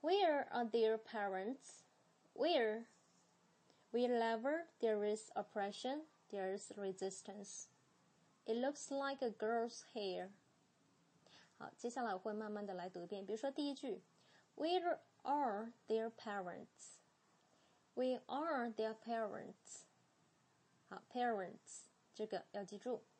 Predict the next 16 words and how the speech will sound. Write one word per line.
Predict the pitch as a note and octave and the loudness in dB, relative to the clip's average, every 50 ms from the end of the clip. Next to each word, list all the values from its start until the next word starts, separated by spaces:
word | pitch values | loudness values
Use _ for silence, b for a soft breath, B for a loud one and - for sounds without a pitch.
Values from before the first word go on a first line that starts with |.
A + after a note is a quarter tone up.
| _ B B B B B B B B B | _ B B B B B B B B B
Wherever | B3 B3 A#3+ A#3+ A#3+ B3 A#3+ A#3+ A#3+ A#3 C4+ D4 E4 F4 F4 D#4+ - | 4 6 6 8 8 6 6 6 4 4 4 4 4 4 2 2 2
there | C#4+ C#4 C#4 C#4 | 2 2 4 4
is | C#4 C#4 - | 2 2 2
oppression, | C4 B3+ - - A#3+ A#3 A3+ A#3 - - - F#3 E3+ E3+ F3 G3+ G#3 - | 0 0 0 0 0 0 0 0 -2 -4 -6 -6 -6 -6 -6 -8 -8 -6
there | G3+ G3+ G3+ G#3 G#3 | -4 -2 -2 -2 -4
is | - - G#3 | -6 -8 -4
resistance. | G#3+ G#3+ G#3+ G#3 - G3 F#3+ F#3+ - F3+ F3 E3+ - - F#3+ - - - - - - _ _ _ _ _ _ _ b b b b b b b b - | -2 -2 -2 -2 -2 -4 -4 -4 -4 -6 -6 -6 -8 -12 -16 -16 -18 -18 -18 -20 -20 _ _ _ _ _ _ _ b b b b b b b b 2
Wherever | B3 B3 B3 A#3+ B3 A#3+ A#3+ A#3+ A3+ A#3+ C#4 D4+ E4+ F4 E4+ - _ _ - | 2 4 4 4 6 6 6 6 6 4 4 4 4 2 -2 -10 _ _ 2
there | A#3 A#3 A#3 A#3 A3+ A3+ | 4 6 6 6 6 6
is | A3 A3 B3 B3+ - - - - - - - _ _ _ _ _ - | 6 6 6 4 0 -8 -12 -12 -12 -14 -18 _ _ _ _ _ -6
oppression, | - G#3+ G#3 - - G#3+ G#3+ G#3+ A3 G#3+ - - F#3+ F3 F3 F3+ G3+ A3 - _ _ _ - | -4 -4 -4 -2 -2 0 0 2 0 -2 -4 -4 -4 -4 -4 -6 -8 -10 -12 _ _ _ -2
there | G3+ F#3 F#3+ F3+ F#3 | 0 0 2 2 2
is | F#3 F#3+ G3 - - - - - | 2 0 0 -2 -8 -10 -6 -4
resistance. | F#3+ F#3 - G3 G3 - - - G#3+ E3+ - - - - - - _ _ _ _ _ _ _ _ _ - | -4 -2 -2 -2 -4 -4 -6 -10 -10 -8 -8 -10 -12 -12 -14 -16 _ _ _ _ _ _ _ _ _ 0
There | G#3 A3 A3+ A3 G#3 F#3+ | 2 2 4 4 2 0
is. | F3+ F3 E3+ - - - - - | -2 -2 -4 -8 -10 -10 -12 -14